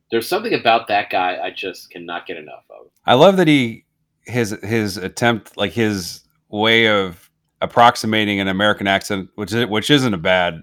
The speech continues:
Speaker 2: it's not a terrible, but I just love that he just, he, he just grits his way, he just sh-, almost shouts his way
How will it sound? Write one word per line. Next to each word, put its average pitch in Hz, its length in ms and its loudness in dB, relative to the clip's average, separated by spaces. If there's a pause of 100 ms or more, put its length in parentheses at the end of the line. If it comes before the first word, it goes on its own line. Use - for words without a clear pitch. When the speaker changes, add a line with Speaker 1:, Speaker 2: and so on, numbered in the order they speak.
Speaker 2:
it's 101 240 -8
not 127 220 4
a 85 140 -12 (300)
terrible, 85 640 -2 (380)
but 107 100 4
I 113 60 6
just 113 140 -6
love 123 140 4
that 101 120 -4
he 107 140 -6
just, 90 380 -8 (160)
he, 104 100 -8
he 98 160 -8
just - 220 -12
grits 117 300 0
his 95 120 -8
way, 98 140 -2
he 104 80 -2
just 95 320 -6
sh-, - 240 -12
almost 110 280 -6
shouts 101 380 2
his 85 140 -12
way 85 320 -8